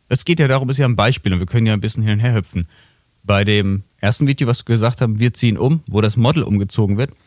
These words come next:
sieht man ja ansatzweise die Beleuchtung sehr gut. Also anhand der, von der Beleuchtung, wenn jemand ein bisschen drauf achtet, kann man schon darauf,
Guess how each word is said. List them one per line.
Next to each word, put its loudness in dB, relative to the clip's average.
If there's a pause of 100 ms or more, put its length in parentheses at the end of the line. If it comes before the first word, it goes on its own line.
(380)
sieht 0
man 2
ja 0
ansatzweise 0
die -2
Beleuchtung 0 (160)
sehr 0
gut. -4 (300)
Also 0
anhand 2
der, -2
von 0
der 0
Beleuchtung, 0
wenn 0
jemand 2
ein -2
bisschen -2
drauf -4
achtet, -4
kann -4
man -2
schon 0
darauf, -2